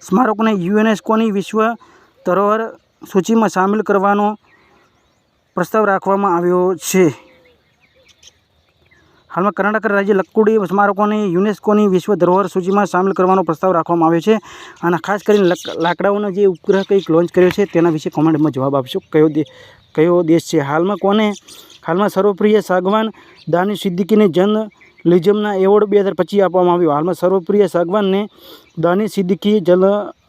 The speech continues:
જર્નલિઝમ એવોર્ડ બે હજાર પચીસ આપવામાં આવ્યો. હાલમાં વિનોદ કુમાર ગુંજિયાલને મુખ્ય નિર્વાચન અધિકારીનો પદભાર સંભાળ્યો અને હાલમાં યુ પી સી ના સદસ્ય રૂપમાં કાર્યભાર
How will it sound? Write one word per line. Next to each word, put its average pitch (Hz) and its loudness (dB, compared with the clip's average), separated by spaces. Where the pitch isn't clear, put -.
જર્નલિઝમ 190 -2
એવોર્ડ 196 0
બે 185 4
હજાર 180 4
પચીસ 175 0
આપવામાં 202 0
આવ્યો. 220 2
હાલમાં 214 -4
વિનોદ 190 2
કુમાર 208 0
ગુંજિયાલને 196 0
મુખ્ય 196 0
નિર્વાચન 190 2
અધિકારીનો 202 -4
પદભાર 180 -2
સંભાળ્યો 208 0
અને 180 -4
હાલમાં 185 -2
યુ 185 -6
પી 208 -4
સી 220 -2
ના 208 2
સદસ્ય 190 0
રૂપમાં 190 0
કાર્યભાર 196 -2